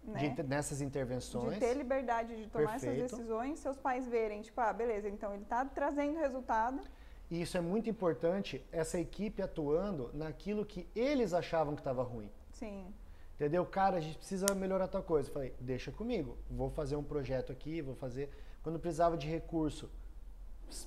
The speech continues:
Speaker 1: pouco recurso, porque a gente não tinha orçamento também pra fazer
Speaker 2: Aham.
Speaker 1: grandes mudanças, né? Inclusive, muitas empresas que a gente viu,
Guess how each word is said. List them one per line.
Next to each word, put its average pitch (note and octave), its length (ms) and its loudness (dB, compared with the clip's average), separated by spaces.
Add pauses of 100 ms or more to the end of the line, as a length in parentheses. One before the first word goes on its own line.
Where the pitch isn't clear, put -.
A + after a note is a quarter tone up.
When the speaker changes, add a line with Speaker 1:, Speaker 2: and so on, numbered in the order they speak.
Speaker 1:
pouco G3 280 6
recurso, E3 580 0 (100)
porque C#3 160 -4
a - 20 2
gente F3+ 100 2
não G3 100 2
tinha G#3 160 4
orçamento G#3 720 2
também D#3+ 320 0
pra E3+ 140 -2
fazer E3 260 2
Speaker 2:
Aham. D#3+ 120 2
Speaker 1:
grandes D#3+ 260 2
mudanças, D#3 640 2
né? A#2+ 180 -4 (380)
Inclusive, E3+ 440 0
muitas F#3+ 480 0
empresas E3+ 440 -2
que - 80 -4
a D#3 40 0
gente C#3+ 260 -4
viu, D#3 380 0